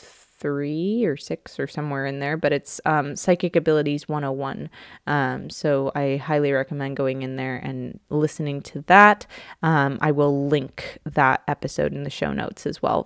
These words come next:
for you guys to make it a little bit more easily accessible right away. Sometimes, though, it's not just, it, it's, it's not about doing something right away with the feeling. It's just about allowing yourself to feel it.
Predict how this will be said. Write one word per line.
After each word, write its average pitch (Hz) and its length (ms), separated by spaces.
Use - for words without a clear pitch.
for 156 100
you 151 160
guys 147 320
to - 80
make 139 180
it 151 80
a 151 60
little 143 180
bit - 160
more 139 360
easily 143 400
accessible 143 640
right 139 200
away. 147 360
Sometimes, 349 720
though, 185 680
it's - 300
not 226 500
just, - 640
it, - 240
it's, 196 300
it's 208 200
not 254 220
about 190 360
doing 185 320
something 196 420
right 190 180
away 196 260
with 190 180
the 180 60
feeling. 202 420
It's 180 200
just - 300
about 180 240
allowing 170 400
yourself 175 340
to - 100
feel 180 280
it. - 180